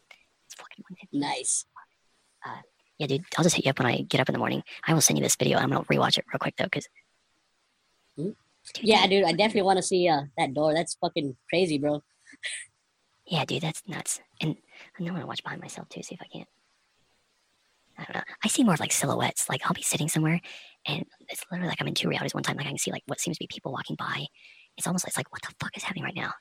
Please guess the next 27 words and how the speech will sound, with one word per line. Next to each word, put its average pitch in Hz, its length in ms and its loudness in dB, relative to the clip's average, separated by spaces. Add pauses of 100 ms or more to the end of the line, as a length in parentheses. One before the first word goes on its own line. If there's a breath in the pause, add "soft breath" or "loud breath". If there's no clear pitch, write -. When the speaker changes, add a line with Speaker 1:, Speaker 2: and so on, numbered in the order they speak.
Speaker 1:
You 165 80 -4
know, 139 100 -2
it's - 100 -6
so - 160 -6
weird, 151 240 -6
dude. 127 140 -6
It - 40 -6
only 170 140 0
Speaker 2:
Yeah. - 60 0
Speaker 1:
happens - 260 -8
for - 120 -8
brief 131 300 -4
seconds, - 340 -2
though. - 100 -8 (1900)
Speaker 2:
I - 60 -20
thought 202 100 0
I - 40 0
heard, 175 120 2
like, 160 140 0
an 139 100 -4
echo. 139 320 -2
That 151 100 0
was 143 100 -2
weird. 151 280 0 (100)
Speaker 1:
Really? 190 280 4 (960 loud breath)
Speaker 2:
Yeah, 143 420 -2
dude. 170 280 -6